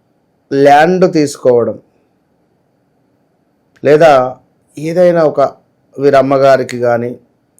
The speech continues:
ఏదైనా ఒక గిఫ్ట్ ఇవ్వడం కానీ ఇలాంటివి సూచనలు మనకు గోచరిస్తూ ఉన్నవి.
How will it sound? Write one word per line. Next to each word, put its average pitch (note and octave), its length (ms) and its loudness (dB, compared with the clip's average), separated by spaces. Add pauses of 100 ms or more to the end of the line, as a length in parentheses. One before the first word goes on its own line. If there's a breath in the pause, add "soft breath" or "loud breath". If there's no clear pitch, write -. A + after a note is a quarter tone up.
ఏదైనా C3 320 0
ఒక A#2+ 120 -6
గిఫ్ట్ B2 380 -8
ఇవ్వడం B2+ 360 0
కానీ A2 320 -6 (920)
ఇలాంటివి C#3 680 0
సూచనలు D3+ 840 -2
మనకు A#2+ 500 -8
గోచరిస్తూ A2 600 -8
ఉన్నవి. A#2+ 400 -4